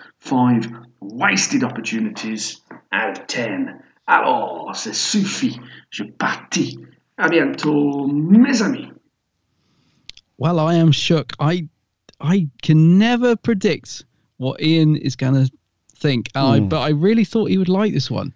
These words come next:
Speaker 2: <gasps> I'm
Speaker 3: Ian.
Speaker 2: genuinely shocked, Ian. I, I genuinely,
Speaker 3: Mm.
Speaker 2: I thought this.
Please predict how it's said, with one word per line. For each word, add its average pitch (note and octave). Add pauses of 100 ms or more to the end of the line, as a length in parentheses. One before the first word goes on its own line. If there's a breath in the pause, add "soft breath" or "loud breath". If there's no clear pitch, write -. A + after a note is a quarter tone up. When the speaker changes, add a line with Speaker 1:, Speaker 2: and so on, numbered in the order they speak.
Speaker 2:
<gasps> -
I'm F#3 (160)
Speaker 3:
Ian. D#3
Speaker 2:
genuinely F3
shocked, C3
Ian. C3
I, A2+
I D#3+ (320)
genuinely, B2+ (160)
Speaker 3:
Mm. C3+
Speaker 2:
I C3+
thought D3+
this. B2